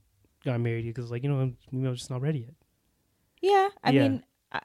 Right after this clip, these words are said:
Speaker 2: the way that I see it is,
Speaker 1: Not
Speaker 2: like
Speaker 1: saying that's my answer, but, like, you know, it's
Speaker 2: No.
Speaker 1: just, um, yeah.
Speaker 2: But the way that I see it, like, I feel like I felt the pressure <laughs> as soon as I turned eighteen,
Speaker 1: Mm-hmm.
Speaker 2: <laughs> a long time ago.
Speaker 1: Yeah.
Speaker 2: Um, and then I think, like,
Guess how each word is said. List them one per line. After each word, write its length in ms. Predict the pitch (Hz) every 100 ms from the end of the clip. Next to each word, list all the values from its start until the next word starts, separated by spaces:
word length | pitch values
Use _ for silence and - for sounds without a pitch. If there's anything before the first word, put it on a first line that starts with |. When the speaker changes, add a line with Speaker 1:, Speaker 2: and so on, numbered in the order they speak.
| _
Speaker 2:
the 100 | 208
way 140 | 196 196
that 140 | 214
I 180 | 135 170
see 280 | - 220 254
it 100 | 226
is, 120 | 170
Speaker 1:
Not 140 | 175
Speaker 2:
like 60 | 170
Speaker 1:
saying 120 | 196
that's 200 | 156 147
my 140 | 147 139
answer, 280 | 151 175
but, 100 | 156
like, 120 | 180 294
you 80 | 320
know, 80 |
it's 100 | 160
Speaker 2:
No. 220 | 254 160 147
Speaker 1:
just, 140 | 127
um, 140 | 123 127
yeah. 240 | 127 113 - _
Speaker 2:
But 140 | - 254
the 60 | 262
way 120 | 240
that 140 | 262
I 140 | 165 226
see 220 | - 156
it, 60 | 160
like, 200 | 160 165
I 80 | 165
feel 160 | 185
like 180 | 185 180 -
I 160 | 175
felt 200 | 208 233
the 80 | 233
pressure 380 | - 170 - 247
<laughs> 80 | -
as 140 | 233
soon 160 | - 180
as 60 |
I 60 | 175
turned 260 | 175 170 151
eighteen, 480 | 147 - 143 175 -
Speaker 1:
Mm-hmm. 560 | 151 143 113 113 302
Speaker 2:
<laughs> 0 |
a 60 | 208
long 180 | 170 220
time 260 | - 165 151
ago. 260 | 156 165
Speaker 1:
Yeah. 340 | 151 156 123 113 - -
Speaker 2:
Um, 680 | 196 190 180 175 170 170 170 -
and 200 | - 190
then 500 | 185 185 180 180 180 - _ _ _ _ _ _ _ -
I 140 | 180
think, 480 | 190 202 196 196 -
like, 420 | 190 175 170 -